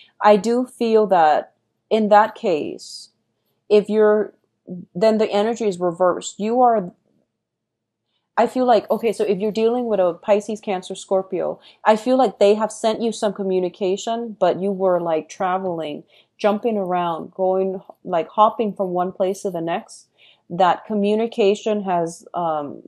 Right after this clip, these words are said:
either been delayed. You might not have gotten, like, uh, internet or either internet or, uh, cell phone reception in order for the messages to come through.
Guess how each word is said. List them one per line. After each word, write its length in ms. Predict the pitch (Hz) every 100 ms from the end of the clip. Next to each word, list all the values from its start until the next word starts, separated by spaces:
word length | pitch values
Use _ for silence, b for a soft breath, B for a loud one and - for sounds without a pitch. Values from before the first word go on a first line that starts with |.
| _ 185
either 300 | 190 208 185
been 220 | 180 175
delayed. 580 | 170 165 175 202 302 _ b b -
You 120 | 214
might 320 | 208 208 -
not 220 | 214 220
have 240 | 226 190 175
gotten, 480 | 185 170 - 190 180
like, 340 | 165 156 147
uh, 240 | 160 151 -
internet 460 | 180 190 190 185 -
or 260 | 175 - - - - _ _ 196
either 280 | 214 202 -
internet 560 | 196 240 254 269 - -
or, 420 | 185 165 151 - -
uh, 220 | 160 151
cell 280 | - 202 202
phone 260 | 226 208
reception 640 | 170 165 185 185 - 240 247 b b b
in 140 | 214 -
order 280 | 196 202 247
for 100 | 247
the 100 | 190
messages 800 | 175 180 185 208 - 220 220 -
to 120 | -
come 260 | 180 190 180
through. 380 | - 202 151